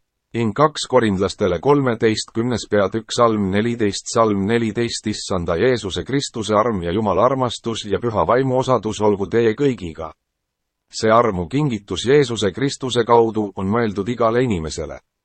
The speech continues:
"Ükski, kes temasse usub, ei hukku, vaid tal on igavene elu." Kui neil, kes vastu võtavad, on igavene elu,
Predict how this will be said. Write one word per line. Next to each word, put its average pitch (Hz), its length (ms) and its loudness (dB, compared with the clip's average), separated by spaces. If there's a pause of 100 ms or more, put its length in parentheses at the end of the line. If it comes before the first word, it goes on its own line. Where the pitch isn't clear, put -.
(160)
"Ükski, 82 560 -6 (180)
kes 104 160 -4
temasse 101 420 0
usub, 135 340 -2 (140)
ei 98 120 0
hukku, 87 540 -2 (160)
vaid 92 220 0
tal 92 160 0
on 90 120 -2
igavene 127 540 2
elu." 85 260 -2 (720)
Kui 113 180 0
neil, 98 380 0 (200)
kes 107 220 -4
vastu 135 320 -2
võtavad, 98 520 2 (140)
on 95 140 -4
igavene 113 540 2
elu, 104 300 0